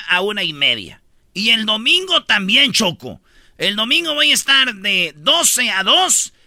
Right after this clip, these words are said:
pero en Canoga Park. Primera vez que voy a Canoga Park, güey. Ahí en la, en el ochenta y dos cero uno, Topanga Canyon, en la tienda Vallarta. En la Vallarta de Co-,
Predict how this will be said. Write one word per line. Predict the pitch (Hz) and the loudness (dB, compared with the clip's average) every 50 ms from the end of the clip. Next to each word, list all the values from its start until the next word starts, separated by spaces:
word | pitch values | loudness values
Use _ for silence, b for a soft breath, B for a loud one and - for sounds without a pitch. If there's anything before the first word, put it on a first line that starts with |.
| _ - | _ -2
pero | - 190 185 180 | 0 0 0 0
en | 185 180 | -2 -4
Canoga | - - 170 175 185 226 247 233 226 196 - | -4 -4 -2 0 0 0 0 0 0 -2 0
Park. | - 170 156 151 - - - | 0 -2 -2 -2 -4 -8 -10
Primera | - 160 170 185 214 233 226 | -8 -6 -2 0 0 2 2
vez | 233 226 - | 0 -2 -4
que | - 208 | -4 -4
voy | 214 233 233 | -2 0 0
a | 220 | 0
Canoga | 208 - 160 160 180 214 220 214 190 | 0 -2 -2 0 0 0 0 0 -2
Park, | - - 220 220 240 220 | 0 0 -2 -2 -2 -4
güey. | 214 190 151 123 _ | -6 -8 -10 -10 _
Ahí | - 147 160 175 190 | -2 0 2 2 2
en | 208 | 2
la, | 202 190 175 170 | 2 2 2 2
en | 160 160 156 | 2 0 0
el | 151 151 | 0 -2
ochenta | 147 - - 160 151 120 156 | 0 -2 -4 -2 0 0 0
y | 160 | 0
dos | 185 214 - | 2 2 2
cero | 202 202 190 190 | 2 0 0 -2
uno, | 214 240 254 277 294 330 - b b b b b b - | -4 0 0 0 0 0 -4 b b b b b b -2
Topanga | 202 185 - - - 240 277 285 285 285 269 269 254 | -2 -2 -2 -2 0 2 2 2 2 0 -2 -2 -4
Canyon, | - - 233 240 254 240 233 208 190 165 | -2 0 2 2 2 2 2 0 -2 -2
en | 151 156 160 | -4 -2 0
la | 165 156 - | 0 0 -2
tienda | - 185 220 220 220 196 | -2 -4 -4 0 0 2
Vallarta. | 165 151 156 160 156 147 - - 110 - _ | 2 2 2 2 0 0 -4 -12 -14 -12 _
En | - 156 156 | -4 0 2
la | 156 156 | 2 4
Vallarta | 156 165 180 202 214 214 - 214 185 | 4 4 4 2 2 0 0 -2 -2
de | 165 156 - | -2 -2 -4
Co-, | - 202 196 180 | -4 -6 -6 -6